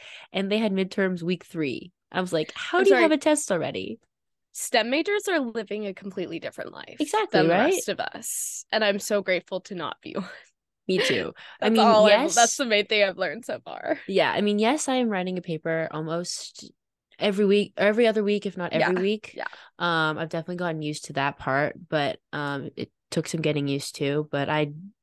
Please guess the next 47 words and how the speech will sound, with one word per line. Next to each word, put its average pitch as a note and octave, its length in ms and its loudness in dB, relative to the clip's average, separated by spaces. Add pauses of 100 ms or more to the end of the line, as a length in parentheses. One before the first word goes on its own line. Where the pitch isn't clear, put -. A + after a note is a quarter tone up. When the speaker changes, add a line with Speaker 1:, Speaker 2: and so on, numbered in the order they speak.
Speaker 1:
don't F3 220 2
Speaker 2:
Yeah. B2+ 160 0 (720)
Speaker 1:
I F3 100 -4
don't, F#3+ 680 0 (240)
I'm, F#3+ 240 0
I D#3 160 -4
mean, E3+ 360 -2
I'm D3+ 80 -6 (200)
lucky G3 380 2
that E3 160 2
I D#3 80 2
don't D#3 240 0
have D3 220 -6
to D3 80 -8
take C3 320 -6
a - 40 -6
midterm, C3 500 -4
like, - 300 -8
every - 240 -6
three - 220 -8
weeks, - 520 -14 (360)
why A3+ 160 2
it's D#4 120 0
called F4+ 200 0
a A#3+ 40 6
Speaker 2:
Yeah. - 20 4
Speaker 1:
midterm, A3 680 2
but F#3 120 0
then F3 140 2
they F3 80 2
have E3 220 0
two G3 160 -2
midterms F3+ 360 -4
and D#3+ 100 -6
a - 40 -6
final. E3 640 -2 (100)
I A#3+ 120 0
don't E3 200 2
know. D3 340 -8 (320)
But D3+ 100 2
yeah, G2 200 0
I - 40 0
was G3 40 4
Speaker 2:
See, D#4+ 140 6
Speaker 1:
like C4 140 -2
Speaker 2:
we, C#4 440 2 (840)
uh, B3+ 60 0